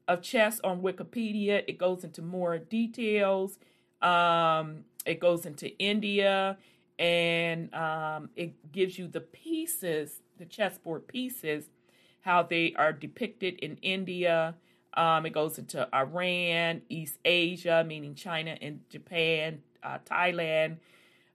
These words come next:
uh, Mongolia, East Siberia,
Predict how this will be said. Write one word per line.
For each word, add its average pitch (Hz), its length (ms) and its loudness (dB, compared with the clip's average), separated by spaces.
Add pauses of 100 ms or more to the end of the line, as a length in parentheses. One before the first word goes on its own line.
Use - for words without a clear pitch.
(100)
uh, 147 320 2
Mongolia, 175 1160 6
East 170 280 -8
Siberia, 165 1200 4